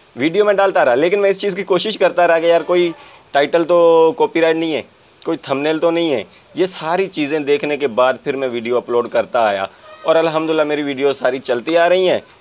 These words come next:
और पिछले हफ्ते अल्लाह का लाख लाख शुक्र है कि मेरे दोनों copyright strike भी ख़त्म हो गए।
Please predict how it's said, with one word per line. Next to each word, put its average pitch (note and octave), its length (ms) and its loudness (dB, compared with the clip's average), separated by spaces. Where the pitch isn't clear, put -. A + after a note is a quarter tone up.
और D3+ 340 2
पिछले F3+ 240 0
हफ्ते D#3 260 0
अल्लाह D3+ 260 2
का C#3+ 100 0
लाख D3 240 2
लाख D3 180 0
शुक्र C#3+ 300 -2
है C#3 80 2
कि C3+ 60 -2
मेरे C3+ 200 0
दोनों C3 240 -2
copyright B2+ 460 -2
strike B2+ 360 0
भी C3+ 160 -4
ख़त्म D3+ 280 0
हो C#3 140 2
गए। B2+ 140 0